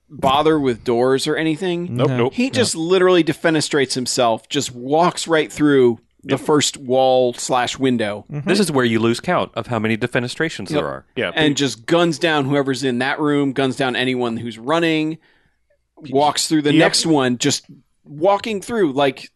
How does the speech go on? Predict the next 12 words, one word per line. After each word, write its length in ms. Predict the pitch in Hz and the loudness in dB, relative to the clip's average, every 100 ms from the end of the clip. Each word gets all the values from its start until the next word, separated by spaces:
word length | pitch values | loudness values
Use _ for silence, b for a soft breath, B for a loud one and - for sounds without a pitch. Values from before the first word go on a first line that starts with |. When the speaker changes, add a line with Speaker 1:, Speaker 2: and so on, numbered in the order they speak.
| _ - | _ -18
Speaker 2:
Mm-hmm. 140 | 127 | -10
Speaker 1:
fucking 280 | 214 185 180 | -4 -2 -2
Terminator. 500 | 160 180 147 117 104 120 | 0 0 0 -4 -4 0
Speaker 2:
He 100 | 165 | 2
upgrades 580 | 165 - 160 147 135 110 | 2 0 0 0 0 -2
the 160 | 131 113 98 110 | 0 0 -6 -4
Jason 340 | 131 135 131 | -2 0 -2
fuck 240 | 110 131 - | -2 -4 -2
your 120 | 117 | -2
door 340 | 117 120 101 | 0 2 0
with 120 | 95 98 | 0 -2
a 140 | 92 | -4